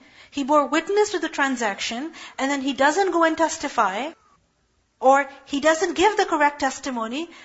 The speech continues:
then Allah says his heart is sinful. Why is the heart described as sinful? Because where is the memory of the testimony?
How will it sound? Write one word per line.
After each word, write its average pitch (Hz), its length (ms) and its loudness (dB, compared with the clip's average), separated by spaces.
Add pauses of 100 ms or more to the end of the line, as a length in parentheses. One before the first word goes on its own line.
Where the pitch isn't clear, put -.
(140)
then 254 480 -2
Allah 240 260 -2
says 285 220 -6
his 226 200 -12
heart 262 440 0
is 214 160 -8
sinful. 196 460 -12
Why 285 300 4
is 415 140 0
the 320 100 2
heart 311 440 4
described 285 480 -2
as 247 100 -4
sinful? 214 460 -10 (1200)
Because 254 280 -4
where 262 220 0
is 285 140 -6
the 254 80 -6
memory 247 600 -4
of 240 300 0
the 311 260 -4 (200)
testimony? 269 600 -6